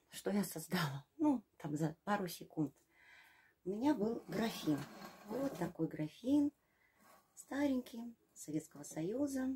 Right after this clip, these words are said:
Давно стоял у меня там в буфете. Привезла я в этом году такую, м, проволочную такую гирлянду.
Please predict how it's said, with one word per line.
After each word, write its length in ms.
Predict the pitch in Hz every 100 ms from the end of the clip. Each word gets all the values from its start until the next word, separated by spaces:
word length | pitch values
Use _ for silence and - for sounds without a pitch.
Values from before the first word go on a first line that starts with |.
| 254
Давно 320 | - 160 180 226
стоял 420 | - 147 165 156
у 20 |
меня 400 | 147 151 147 143 _ _ _ - _ _
там 160 | 123 131
в 40 |
буфете. 680 | 143 139 220 262 - 226 226 _ _ _ - - - - _ _ _ -
Привезла 400 | 196 208 254 269
я 100 | 247
в 60 |
этом 240 | 220 208 185
году 400 | 190 170 170 196
такую, 760 | 175 170 180 180 170 165 160 - _ _ _ _ _
м, 200 | 143 143 _ _ -
проволочную 640 | 208 170 160 - 170 156
такую 280 | 156 160 175
гирлянду. 680 | 208 220 277 311 294 285